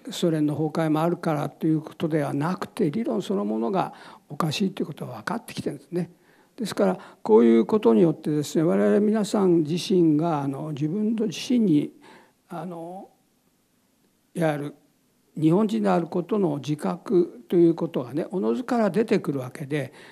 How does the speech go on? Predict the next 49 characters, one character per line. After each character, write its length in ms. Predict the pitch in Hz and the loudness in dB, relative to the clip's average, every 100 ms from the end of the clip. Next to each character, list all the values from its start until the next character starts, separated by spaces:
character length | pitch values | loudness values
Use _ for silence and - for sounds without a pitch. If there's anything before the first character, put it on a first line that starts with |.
| - | -10
そ 140 | - 226 | 2 6
れ 120 | 262 | 10
を、 120 | 254 | 10
ま 360 | 233 208 147 - | 10 6 2 -6
あ、 180 | - - - | -20 -14 -6
我 200 | 170 170 | -2 0
々 220 | 170 165 | 2 0
が 140 | 165 | 0
で 100 | 139 | -4
す 160 | 117 - | -8 -6
ね、 180 | 190 - _ _ - | -6 -6 _ _ -10
あ 140 | 156 | -6
の、 260 | 151 156 160 | -6 -6 0
み 140 | 165 | 2
ん 80 | 165 | 4
な 140 | 165 | 4
で 400 | 160 147 143 - - | 2 0 -2 -8 -8
こ 540 | - 165 180 - - _ | -6 -6 -8 -12 -16 _
う、 60 | _ - _ _ _ _ - | _ -20 _ _ _ _ 0
要 180 | 175 | 2
す 120 | 160 160 | 4 2
る 60 | |
に 200 | 143 143 - _ _ _ - _ _ _ _ | 2 -2 -8 _ _ _ -20 _ _ _ _
話 380 | - 147 165 165 | -4 0 2 2
し 120 | - | 2
な 160 | 180 170 | 2 2
が 120 | 143 | 0
ら、 120 | 131 | -4
議 140 | 127 180 | -2 0
論 180 | 185 156 | 2 0
し 180 | - | -2
な 80 | 160 | -4
が 140 | 139 127 | -2 -6
ら 120 | - - - - | -8 -16 -12 -4
や 120 | 151 | -4
っ 20 | |
て 180 | - 180 | 2 4
い 60 | |
く 100 | 165 | 4
と 160 | - 160 | 0 -2
い 200 | 139 139 | 0 -2
う 60 | - - | -6 2
状 220 | 143 165 | 8 8
況 340 | - 180 165 | 8 6 8
は 120 | 160 160 | 8 4
で 120 | - | 0
す 160 | - | -6
ね、 200 | 175 165 - - - - | -6 -6 -10 -20 -14 -2
今 460 | 233 220 185 - | 2 4 4 2